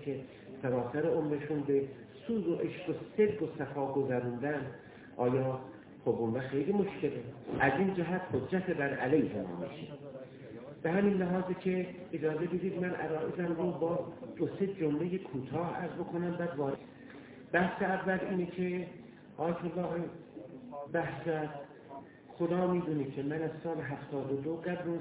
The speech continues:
سال هفتاد و دو یه بحثی بود، حالا بماند.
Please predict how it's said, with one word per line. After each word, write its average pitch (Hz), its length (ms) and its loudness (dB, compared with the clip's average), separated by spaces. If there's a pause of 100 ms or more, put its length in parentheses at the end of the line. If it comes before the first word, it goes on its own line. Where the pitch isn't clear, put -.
(100)
سال 160 140 -2
هفتاد 151 480 -2
و 147 120 -4
دو 165 80 -4
یه 170 60 -2
بحثی 160 380 -6
بود، 151 260 -6 (440)
حالا 151 160 0
بماند. 151 480 2